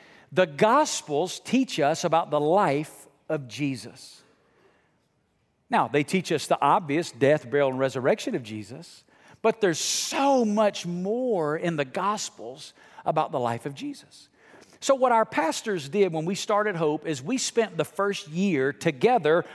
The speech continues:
walking through the Gospels, examining the life of Christ. Why would we do that? Because we'd been called to make disciples. What's a disciple? Christ in them, living through them. So we need to know what it looked like to faithfully follow Jesus.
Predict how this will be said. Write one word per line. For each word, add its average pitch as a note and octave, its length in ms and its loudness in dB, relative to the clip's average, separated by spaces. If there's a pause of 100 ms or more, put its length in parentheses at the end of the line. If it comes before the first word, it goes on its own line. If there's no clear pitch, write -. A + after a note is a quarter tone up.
(180)
walking A#3 720 2
through A#3 240 0
the E3+ 140 2
Gospels, D#3+ 840 -2
examining E3+ 720 0
the D#3 80 2
life D3 200 2
of E3+ 120 -4
Christ. F#3+ 280 0
Why C3+ 160 4
would F3 160 0
we A#3+ 120 -2
do E4 180 4
that? C#3 240 4 (240)
Because C3+ 300 -2
we'd C3 120 -4
been C#3 140 -4
called D#3 220 0
to D#3+ 60 -2
make F3+ 200 2
disciples. G#3 540 2
What's B2 200 -4
a E3 60 -4
disciple? F#3 560 2 (200)
Christ F#3+ 400 2
in C#4 260 4
them, D3+ 240 4
living E3 320 2
through D#4+ 240 2
them. D#3 240 2
So - 120 -2
we D3+ 180 0
need A#3+ 120 4
to G#3 100 2
know F3 140 4
what G#3 160 6
it C4 100 6
looked E4+ 300 0
like G#3 280 4
to B3+ 80 2
faithfully G3 440 2
follow F#3 260 2
Jesus. F3 400 -2